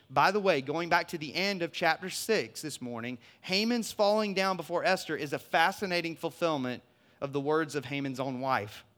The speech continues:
"If Mordecai, before whom you have begun to fall, is of the Jewish people, you will not overcome him, but will surely fall before him."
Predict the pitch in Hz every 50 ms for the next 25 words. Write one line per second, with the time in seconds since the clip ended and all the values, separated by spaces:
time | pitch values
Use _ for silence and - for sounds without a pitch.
0 | _ _ _ _ _ _ _ _ _ - - 151 - 151 160 175 208 220 226 -
1 | 208 165 156 151 143 151 143 - 180 180 202 214 214 208 190 - - - - 202
2 | 202 190 185 196 185 156 143 160 147 165 180 196 220 233 220 - - 202 185 180
3 | 175 170 143 151 139 - - 175 185 175 175 220 160 160 196 208 214 214 - -
4 | - - - 240 247 202 - - 127 123 123 127 123 - - - - _ 147 156
5 | 185 185 214 214 196 190 196 202 185 180 190 180 180 196 190 - 208 202 196 180
6 | 160 143 131 131 131 127 - - - _ - 165 156 160 170 170 151 - - 190
7 | 180 190 196 202 202 196 - - 180 156 151 151 151 151 147 143 - - 180 180
8 | 180 175 160 147 120 113 110